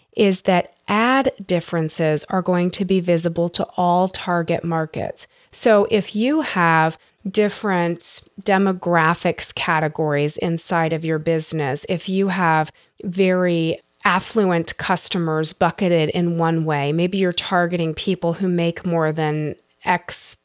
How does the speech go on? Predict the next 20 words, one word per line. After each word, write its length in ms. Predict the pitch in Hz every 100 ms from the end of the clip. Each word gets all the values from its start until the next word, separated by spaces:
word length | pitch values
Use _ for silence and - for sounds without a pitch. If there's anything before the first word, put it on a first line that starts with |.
| -
thousand 460 | 185 165 165 170 165
dollars 500 | 160 160 160 156 160
a 60 |
year, 480 | 156 160 147 143 147 _ _ -
and 200 | 196 190
you're 120 | 190
speaking 640 | - - - 208 214 196
to 220 | 190 190
them 320 | 170 165 156 160
in 260 | 175 165
one 260 | 160 156 151
way. 340 | 107 92 170 - _ -
And 160 | 202 202
then 120 | 208
you're 100 | 226
speaking 420 | 220 196 190 180
to 60 | 170
people 340 | - 175 170
who 160 | - 190
make 280 | 170 160